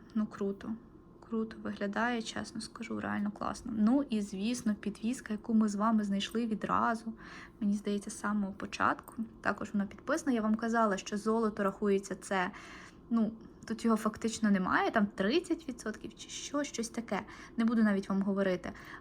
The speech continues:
Але сама фірма, ми знайшли схожі, тому що тут, крім, е, крім проби, ще й бренд написаний був, е, ювелір, який це робив. Ми знайшли схоже,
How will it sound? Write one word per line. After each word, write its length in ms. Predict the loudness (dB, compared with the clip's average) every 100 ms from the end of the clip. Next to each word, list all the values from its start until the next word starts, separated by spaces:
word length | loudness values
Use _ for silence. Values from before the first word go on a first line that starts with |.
| 4
Але 380 | 6 6 4 2
сама 360 | 2 4 4
фірма, 760 | 2 -4 2 4 6 6 4 0 -6 -18 -18 -2
ми 160 | 2 4
знайшли 460 | 4 2 0 0 0
схожі, 800 | -2 -6 0 2 2 0 -4 -6 -10 -18 -16 -16 -18 -20 -16 0
тому 140 | 0
що 140 | 2
тут, 140 | -2 -4
крім, 220 | -2 0
е, 520 | 0 -2 0 -2 -4
крім 280 | -2 2 4
проби, 380 | 4 0 0 -2
ще 220 | -4 -4
й 200 | -4 -6 -14 -10
бренд 320 | -2 0 0 0
написаний 540 | 0 0 0 0 0
був, 340 | 0 -2 -4 -4
е, 180 | -4 -2
ювелір, 440 | -2 0 0 0 -2
який 220 | -4 -6
це 160 | 0
робив. 340 | 0 2 0 -2 -8 -16 -2
Ми 100 | 0
знайшли 300 | 2 0 -2
схоже, 720 | -6 -8 -2 0 2 4 4